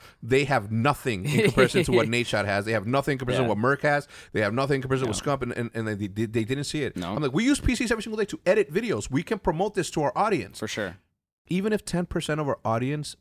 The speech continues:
Speaker 1: bought your P C, that
Speaker 2: Oh.
Speaker 1: is still ten times more than any professional that you have fucking on there right now.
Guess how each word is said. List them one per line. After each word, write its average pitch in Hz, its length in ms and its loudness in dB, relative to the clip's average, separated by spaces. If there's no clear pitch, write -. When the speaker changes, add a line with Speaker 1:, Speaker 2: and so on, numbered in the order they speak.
Speaker 1:
bought 123 180 2
your 120 140 -2
P 117 160 -6
C, 117 440 -4
that 113 120 -2
Speaker 2:
Oh. 107 60 0
Speaker 1:
is - 100 -6
still 127 260 -2
ten - 280 -4
times 143 260 -4
more 123 140 -2
than 113 200 -4
any 151 200 -2
professional 131 400 -2
that 117 60 -2
you 113 80 0
have 120 140 0
fucking 113 280 -4
on 113 100 0
there 110 80 0
right 110 140 -2
now. 151 100 0